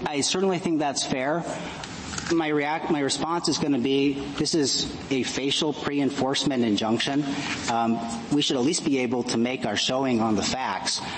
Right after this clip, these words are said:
We're quite confident that we'll be able to show not just market power, but durable, extensive market power here.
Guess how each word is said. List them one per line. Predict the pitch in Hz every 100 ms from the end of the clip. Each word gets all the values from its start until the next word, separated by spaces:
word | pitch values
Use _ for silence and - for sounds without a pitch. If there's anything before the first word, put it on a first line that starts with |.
| - -
We're | 143
quite | - 170 -
confident | 151 147 127 117 107
that | 120
we'll | 123 123
be |
able | 117 110 110
to |
show | 107 123 117 110 110 - -
not | 131 135
just | - 135 127
market | 120 127 110
power, | 117 110 104 107
but | 107 98
durable, | 120 120 120 110 117 110 117 113 101
extensive | 120 - - 127 113 117 107 104 107 107
market | 113 110 120 -
power | 117 107 110 101
here. | - 117 120